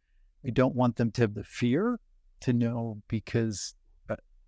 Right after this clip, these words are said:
it's just learning a second language that we're all capable of doing. So anyway,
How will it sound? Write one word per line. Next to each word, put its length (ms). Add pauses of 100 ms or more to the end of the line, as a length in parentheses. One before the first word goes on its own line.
(160)
it's 440
just 440
learning 440
a 60
second 440
language 500
that 160
we're 260
all 220
capable 500
of 120
doing. 280 (600)
So 180
anyway, 320